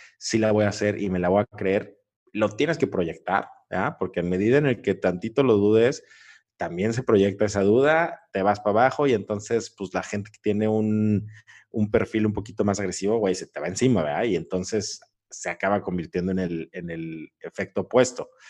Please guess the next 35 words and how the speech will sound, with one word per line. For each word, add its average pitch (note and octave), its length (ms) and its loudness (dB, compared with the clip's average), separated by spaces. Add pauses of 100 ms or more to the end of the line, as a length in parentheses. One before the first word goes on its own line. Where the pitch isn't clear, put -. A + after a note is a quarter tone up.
(640)
Entonces, G#2 460 -2
es, - 460 -6 (160)
necesitas G#2 420 -2
dar C3+ 120 4
ese A2+ 120 0
paso F#2 240 -2
en G2+ 100 -6
el F2 60 -8
que - 80 -8
te - 140 -8
lo D#2 160 -8
creas D2+ 500 -10 (500)
y A2+ 220 2
eso G#2 220 0
va G2+ 60 2
a - 20 -2
hacer G2 140 -8
que G2 80 -14
lo E2+ 140 -8
proyectes. - 640 -16
Y G#2 380 0
cosas A#2 360 -2
increíbles G2 460 -2
pasan F2+ 320 -6
detrás E2+ 300 -10
de F2+ 100 -4
eso. B2+ 300 -8 (440)
Y G#2+ 220 -2
si F#2+ 320 -2
nos F#2 160 -6
equivocamos, G2 540 -2
también F#2+ 240 -2
es G2 140 -8
una F#2 180 -4
cosa - 280 -12